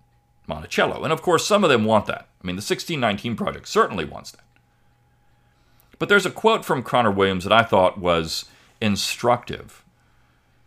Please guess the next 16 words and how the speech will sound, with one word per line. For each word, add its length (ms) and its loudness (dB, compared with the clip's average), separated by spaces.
Uh, 340 -8
instructive. 680 -4
The 100 0
last 400 2
part 220 0
of 60 -4
this 240 -2
piece, 380 -6
this 120 -6
was 120 -8
in 120 -4
Yahoo 340 2
News. 460 -2
This 200 -8
was, 280 -4
um, 380 0